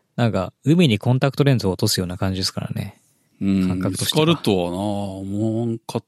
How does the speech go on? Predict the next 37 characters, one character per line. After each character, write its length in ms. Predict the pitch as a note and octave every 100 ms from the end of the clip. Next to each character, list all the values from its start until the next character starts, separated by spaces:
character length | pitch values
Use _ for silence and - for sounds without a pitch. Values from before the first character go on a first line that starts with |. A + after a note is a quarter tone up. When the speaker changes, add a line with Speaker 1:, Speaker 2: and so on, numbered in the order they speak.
| -
Speaker 2:
た 100 | -
な。 120 | A#2 G2 C#3+ -
絶 200 | A#2+ A2+ _ -
対 140 | E3
に 60 | F3
見 100 | D#3+
つ 40 |
か 120 | F3
る 80 | E3
と 80 | C3+
は 40 |
思 100 | G2+
わ 60 | F#2
ん 20 |
か 60 | F2+
っ 40 |
た。 160 | - - _ _ _ -
Speaker 1:
う 60 |
ん。 400 | G#2+ G2 F#2 G2 - _ _ -
Speaker 2:
う 40 |
ん。 320 | G2+ F2+ F#2 G2
ど 160 | C#3
こ、 180 | G#3+ A3+
だ 120 | C3+
っ 40 | D3
て 120 | C3+
も 160 | B2 A2+
う 40 |
か 160 | - C#4+
な 120 | A#3+
り、 280 | C3 G#2+ - - _ _ _ _ _
あ 100 | -
れ 60 | G#2+
だ 80 | A2
よ。 260 | G#2 B2 -
そ 160 | -
の、 440 | A2 G#2 G2 G2